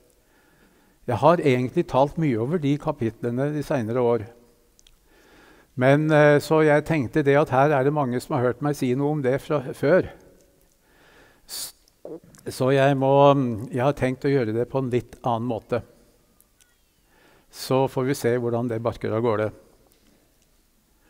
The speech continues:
Håper dere har med dere Bibel. Eller det er vel så kjent her i Bibelen at dere vil ta igjen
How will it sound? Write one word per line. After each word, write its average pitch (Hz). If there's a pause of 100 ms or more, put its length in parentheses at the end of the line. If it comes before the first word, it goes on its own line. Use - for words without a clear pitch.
(260)
Håper 131
dere 135
har 131
med 120
dere 135
Bibel. 135 (840)
Eller 127
det 135
er 117
vel 131
så 131
kjent 120
her 147
i 139
Bibelen 135
at 110
dere 120
vil 120 (220)
ta 120
igjen 110